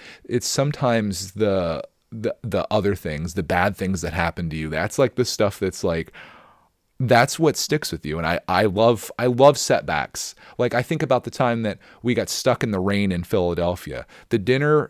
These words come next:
the day was great, but it was, like, us standing outside just with this torrential downpour and being in, like, this little shelter as cars are going by and the roads, like, flooding. That's what I remember.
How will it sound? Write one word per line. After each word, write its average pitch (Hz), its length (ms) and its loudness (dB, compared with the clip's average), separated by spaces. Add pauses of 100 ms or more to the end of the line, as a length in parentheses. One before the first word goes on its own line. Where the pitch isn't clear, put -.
the 117 160 -2
day 117 320 4
was 117 240 0
great, 117 320 0
but 107 160 -2
it 113 60 0
was, 117 240 0
like, 98 280 0
us 131 140 0
standing 135 320 -2
outside 113 440 2
just 95 180 -8
with 107 160 -4
this 110 200 0
torrential 127 460 2
downpour 110 640 2
and 101 140 2
being 113 160 2
in, 117 100 2
like, 104 160 0
this 101 160 -6
little 110 160 -2
shelter 101 480 2
as 95 160 2
cars 104 320 2
are 101 40 -2
going 113 220 2
by 104 220 6
and 110 100 4
the 95 60 2
roads, 104 380 2
like, 98 120 -2
flooding. 110 460 -2 (400)
That's 113 500 -4
what 120 160 4
I 107 120 6
remember. 101 600 -2